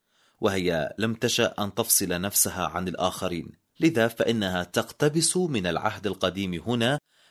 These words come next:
من المزمور المائة والثالث والعدد السابع عشر: "أما رحمة الرب فإلى الدهر والأبد على خائفيه".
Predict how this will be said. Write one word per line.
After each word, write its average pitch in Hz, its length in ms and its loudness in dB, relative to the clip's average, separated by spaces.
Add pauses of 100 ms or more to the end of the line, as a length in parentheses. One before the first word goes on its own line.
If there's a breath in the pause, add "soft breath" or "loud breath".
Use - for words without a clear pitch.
(140)
من 127 160 2
المزمور 98 840 0
المائة 98 320 0
والثالث 90 720 0
والعدد 98 500 0
السابع 87 500 0
عشر: 95 380 0 (400)
"أما 160 420 2
رحمة 139 460 0
الرب 113 460 2
فإلى 113 440 0
الدهر 104 540 -2
والأبد 120 680 2 (260)
على 101 340 0
خائفيه". - 760 -6